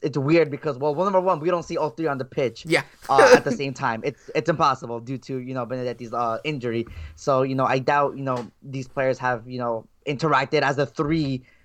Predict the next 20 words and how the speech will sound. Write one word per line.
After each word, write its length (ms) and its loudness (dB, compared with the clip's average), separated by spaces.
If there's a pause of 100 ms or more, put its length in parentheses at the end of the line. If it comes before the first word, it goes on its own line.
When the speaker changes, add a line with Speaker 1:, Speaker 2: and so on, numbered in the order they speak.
Speaker 1:
you 120 -6
know, 360 2 (220)
quite 240 2
often. 340 0
It's 120 -10
just, 200 -10
it 120 -8
just, 240 -2
just 380 -12
do-, 120 2
doesn't 280 0
seem, 260 -6
you 80 -4
know, 340 -2
like, 300 -2
like 160 -2
that 160 0
would 100 -4
happen, 340 -2
right? 220 -4